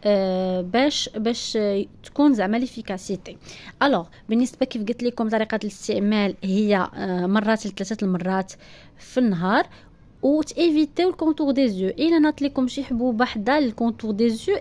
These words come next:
ايفيتيو انكم ديروها، من الاحسن انكم ما ديروهاش. دونك كيف ما قلت لكم، اللي ما عارفش الفوائد ديال الزنك، الزنك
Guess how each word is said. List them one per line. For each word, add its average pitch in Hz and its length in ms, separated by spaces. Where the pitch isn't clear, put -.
ايفيتيو 285 400
انكم 240 400
ديروها، 190 440
من 220 60
الاحسن - 340
انكم 226 400
ما 247 60
ديروهاش. 185 680
دونك 262 220
كيف 302 160
ما 320 80
قلت 247 200
لكم، 269 260
اللي 240 140
ما 269 80
عارفش 226 360
الفوائد 240 640
ديال 190 160
الزنك، 175 340
الزنك 247 420